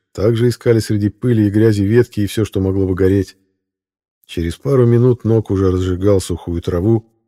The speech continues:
подкидывая туда мелкие обломки. «Твою ж дивизию, это что, одежда?»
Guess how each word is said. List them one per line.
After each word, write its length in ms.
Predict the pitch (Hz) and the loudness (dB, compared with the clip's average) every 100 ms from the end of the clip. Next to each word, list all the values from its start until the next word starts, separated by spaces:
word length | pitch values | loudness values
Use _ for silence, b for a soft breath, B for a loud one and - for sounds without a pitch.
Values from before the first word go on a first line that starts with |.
| _ | _
подкидывая 540 | - 92 - 135 113 104 | -8 -8 -4 0 2 0
туда 200 | - 98 | 0 0
мелкие 400 | 98 101 92 92 | 2 0 -2 -4
обломки. 460 | 87 98 95 - - _ _ _ _ _ _ _ _ _ _ - | -2 -2 -2 -6 -20 _ _ _ _ _ _ _ _ _ _ -10
«Твою 420 | 113 131 135 135 | 0 4 6 4
ж 60 | 107 | 4
дивизию, 440 | 127 127 98 90 | 4 4 4 2
это 140 | 117 | 0
что, 260 | 143 - 113 | 0 2 2
одежда?» 440 | 104 117 165 110 | 4 4 2 0